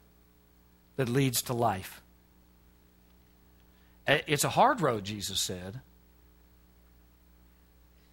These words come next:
It's a hard road. And he said there's very few who find it. But then he said there's a big gate, it's a wide gate. It's got, it leads to a wide road. That road leads to destruction.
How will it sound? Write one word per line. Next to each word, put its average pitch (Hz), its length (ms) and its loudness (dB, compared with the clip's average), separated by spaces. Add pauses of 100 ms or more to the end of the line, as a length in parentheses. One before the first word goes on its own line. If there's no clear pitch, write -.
(380)
It's - 100 -8
a 120 40 -4
hard 185 320 2
road. 180 320 -2 (1080)
And 139 60 0
he 139 60 0
said 196 200 4
there's 147 180 2
very 180 300 4
few 160 380 0
who 117 120 -8
find 120 360 0
it. 87 80 -14 (1400)
But 175 80 4
then 285 60 8
he - 40 8
said 320 180 6
there's 294 160 8
a 220 60 4
big 285 280 6
gate, 135 380 0 (120)
it's - 80 -8
a 156 40 2
wide 220 540 10
gate. - 420 2 (240)
It's - 100 -12
got, 214 180 8
it 208 100 4
leads 226 200 6
to 240 100 6
a 202 40 6
wide 240 420 12
road. 147 400 2 (1080)
That 233 280 12
road 196 260 8
leads 190 280 4
to 214 100 2
destruction. 208 720 2